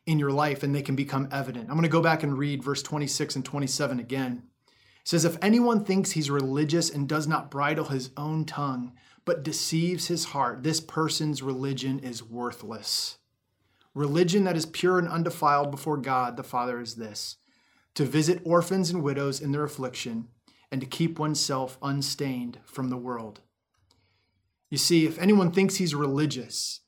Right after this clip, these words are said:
it's this call to check yourself,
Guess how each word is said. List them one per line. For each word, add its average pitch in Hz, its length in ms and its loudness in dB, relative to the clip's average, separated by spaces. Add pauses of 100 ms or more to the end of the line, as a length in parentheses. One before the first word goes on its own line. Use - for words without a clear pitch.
(1000)
it's 156 160 -2
this 165 200 0
call 175 340 0
to 151 240 2
check 160 420 -2
yourself, 127 720 -6